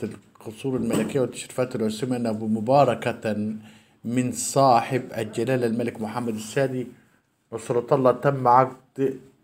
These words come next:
قران، تم حفل عقد قران المصونة لله نهيلة بوشنتوف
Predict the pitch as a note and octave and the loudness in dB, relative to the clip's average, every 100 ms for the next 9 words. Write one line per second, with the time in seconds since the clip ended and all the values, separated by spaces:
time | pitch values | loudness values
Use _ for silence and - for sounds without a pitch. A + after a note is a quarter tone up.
0 | _ _ _ _ _ - C#3 D3 C#3+ A#2+ | _ _ _ _ _ -4 2 4 4 4
1 | A#2 A#2+ - - - - - - - C#3+ | 0 -4 -8 -16 -20 -20 -18 -14 -4 0
2 | C3+ - C#3+ B2+ B2 B2+ A#2+ A2 B2 C3 | 0 2 0 2 0 0 -6 -4 0 0
3 | A#2 - A#2 A#2 A2+ - B2 A2+ G#2+ G#2+ | 0 -2 -4 -4 -6 -4 -2 -2 0 2
4 | G#2+ A2 C3 C#3 - - _ _ _ - | 4 6 4 4 -2 -18 _ _ _ -10
5 | A#2+ B2 B2 C3+ G#2+ G2+ - - _ _ | -4 -2 -2 -2 -2 -4 -6 -18 _ _
6 | _ - A2 C3 C3 C3 A#2 - D3+ C#3+ | _ -12 0 0 0 -2 -4 -2 0 2
7 | C#3 - - | -2 -8 -16